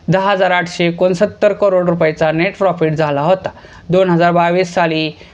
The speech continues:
दहा हजार तीनशे दहा करोड रुपयाचा नेट प्रॉफिट झाला होता. दोन हजार एकवीस साली सहा हजार पाचशे साठ करोड रुपयाचा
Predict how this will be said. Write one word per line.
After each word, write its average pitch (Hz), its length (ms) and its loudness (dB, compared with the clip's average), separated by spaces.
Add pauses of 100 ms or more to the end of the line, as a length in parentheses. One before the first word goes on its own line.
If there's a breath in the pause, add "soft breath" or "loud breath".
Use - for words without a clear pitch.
(120)
दहा 190 200 0
हजार 190 300 2
तीनशे 175 300 0
दहा 160 220 0
करोड 185 360 2
रुपयाचा 160 460 0
नेट 175 260 -2
प्रॉफिट 175 340 -2
झाला 147 280 -2
होता. 170 300 -2 (420 loud breath)
दोन 175 200 4
हजार 175 200 2
एकवीस 185 420 0
साली 156 380 -2 (300 loud breath)
सहा 190 220 -2
हजार 175 240 0
पाचशे 170 380 -2
साठ 196 380 -2
करोड 175 300 2
रुपयाचा 151 520 0